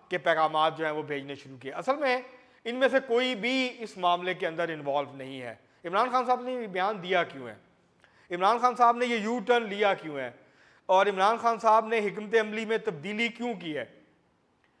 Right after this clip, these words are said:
ये इमरान खान साहब की अपनी हिकमत अमली नहीं है, बल्कि एक सीनियर रिटायर्ड आर्मी ऑफिसर हैं जो कि इमरान खान साहब और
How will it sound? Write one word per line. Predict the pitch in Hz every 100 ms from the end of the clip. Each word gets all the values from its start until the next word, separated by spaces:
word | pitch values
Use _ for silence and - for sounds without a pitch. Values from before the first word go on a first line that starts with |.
| _ _ _ -
ये | 208
इमरान | 269 233 240
खान | 247 240
साहब | 247 247
की | 262
अपनी | 196 240
हिकमत | 233 202 214 214
अमली | 220 214 226
नहीं | 190 190 202
है, | 160 120 - _ _ _ _ _ _ _ _ 156
बल्कि | 185 208
एक | 269 233 233 - - _ _
सीनियर | - 233 254 226
रिटायर्ड | 202 190 208 220 - - - _ -
आर्मी | 175 190 214
ऑफिसर | 196 202 214 262
हैं | 202 190 - - _ _ _ 143
जो | 123 214 285
कि | 269 247
इमरान | 240 196 196
खान | 190 202
साहब | 180 190 190 196
और | - 180 190 - -